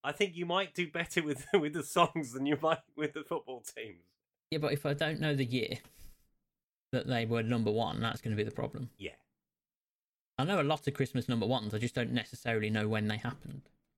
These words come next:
Speaker 1: I just have a stab in the dark. It'll be fun.
Speaker 2: All right then, let's go.
Speaker 1: Okay,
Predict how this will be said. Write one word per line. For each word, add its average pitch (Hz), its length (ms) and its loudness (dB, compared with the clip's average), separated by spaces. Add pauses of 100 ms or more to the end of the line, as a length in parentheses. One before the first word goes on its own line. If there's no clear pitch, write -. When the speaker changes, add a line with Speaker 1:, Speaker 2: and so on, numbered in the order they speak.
(1000)
Speaker 1:
I 85 80 -18
just 151 240 -10
have 80 140 -6
a - 80 -8
stab 76 320 -6
in 76 140 -12
the 71 60 -14
dark. 73 460 -12 (600)
It'll 113 140 -14
be 87 40 -12
fun. 69 280 -16 (2250)
Speaker 2:
All 107 80 -2
right 101 120 -2
then, 143 140 2 (160)
let's - 140 -6
go. 135 200 -2 (680)
Speaker 1:
Okay, 135 400 2